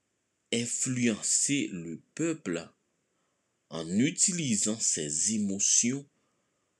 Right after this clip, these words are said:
en utilisant la propagande,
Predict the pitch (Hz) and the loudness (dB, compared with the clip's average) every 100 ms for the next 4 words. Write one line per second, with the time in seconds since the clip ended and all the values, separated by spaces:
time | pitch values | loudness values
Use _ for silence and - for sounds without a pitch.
0 | _ 78 80 110 170 190 - 135 104 - | _ -12 -6 -4 -2 -2 -2 -2 -2 0
1 | 104 98 - _ - - 76 - 76 - | -2 -4 -10 _ -20 -10 -8 -8 -10 -6
2 | - 120 135 - 104 87 82 107 160 185 | 2 4 4 2 -4 -4 -4 -6 -6 -8
3 | 117 - - | -10 -12 -18